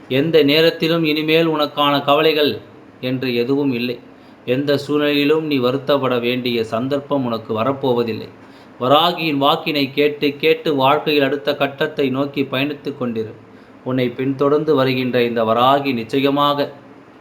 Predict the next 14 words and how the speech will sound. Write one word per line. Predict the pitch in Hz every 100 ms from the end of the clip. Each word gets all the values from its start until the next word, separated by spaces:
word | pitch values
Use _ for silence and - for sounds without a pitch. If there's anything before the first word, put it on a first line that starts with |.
| - - - - - - - - - -
உனக்கு | 120 117 120
நல்ல | 113 120 143 127
ஆசிகளை | 123 147 143 135 120
வழங்குவதோடு | 110 117 131 131 131 139 151 147
மட்டுமல்லாமல் | 131 135 143 143 139 143 147 151
உனக்கான | 123 127 - 143 151 156 - - - - - -
அத்தனை | 135 139 - 185 175 156
நல்ல | 147 151
விஷயங்களையும் | 139 139 151 147 143 135 123
நிறைவேற்றி | 117 135 147 147 151
கொடுத்து | 131 123 127 139
விடுவேன் | 127 123 117
என்பதில் | 117 120 127 135 135
எந்த | 113 127